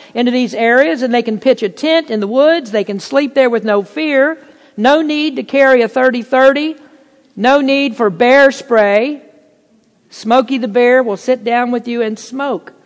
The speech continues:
Well, that's not exactly right. Um, he won't smoke, and there are no forest fires, and there are no smokers in the millennial kingdom. But my point is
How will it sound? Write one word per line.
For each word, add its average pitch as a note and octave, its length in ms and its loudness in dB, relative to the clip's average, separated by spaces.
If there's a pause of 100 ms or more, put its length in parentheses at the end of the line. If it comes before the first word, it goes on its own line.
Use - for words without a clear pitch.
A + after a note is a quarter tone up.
(680)
Well, F#3+ 160 -2
that's A#3 260 0
not A3+ 200 2
exactly G3+ 420 0
right. A3+ 560 0
Um, F3 380 -4
he F#3 120 -6
won't A3 300 -4
smoke, A3+ 560 -4 (560)
and F#3+ 180 -8
there G#3+ 120 2
are A3 100 2
no G#3+ 140 0
forest G#3+ 420 -4
fires, G3+ 520 -4
and F#3+ 160 -10
there G3 100 -4
are G3+ 120 -4
no F#3 160 -8
smokers G3+ 540 -8
in F#3+ 140 -12
the F#3+ 60 -8
millennial F3+ 400 -8
kingdom. F#3 440 -12 (240)
But G3+ 100 -8
my G3+ 140 -2
point C4+ 420 -4
is D3+ 420 -10